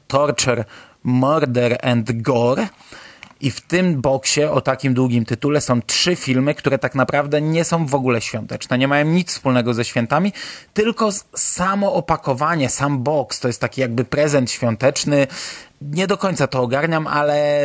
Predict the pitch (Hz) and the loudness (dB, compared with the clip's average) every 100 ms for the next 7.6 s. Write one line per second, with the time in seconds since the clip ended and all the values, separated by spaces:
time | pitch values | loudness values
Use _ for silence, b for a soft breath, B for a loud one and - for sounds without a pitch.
0 | 143 143 156 151 139 - 151 - 139 151 | 0 0 0 0 0 -2 -2 -2 -2 0
1 | 139 131 120 123 127 123 123 - - 117 | 0 0 0 0 0 0 -2 -4 -6 -4
2 | 143 - 120 123 117 113 - 120 - 113 | -4 -2 0 0 0 -2 -2 -4 -2 -2
3 | 113 - - - 117 110 113 113 113 117 | -2 -4 -4 -4 -2 0 0 2 2 2
4 | 143 - 135 - 180 - B B B 156 | 0 2 0 2 0 0 B B B -12
5 | B 127 123 120 120 113 117 127 - - | B -2 0 0 -2 -2 0 0 0 0
6 | - 120 117 117 113 - 110 113 107 - | 0 0 0 0 -2 -2 -2 -2 -2 -4
7 | 107 117 113 - 160 | -4 -2 -2 -2 -2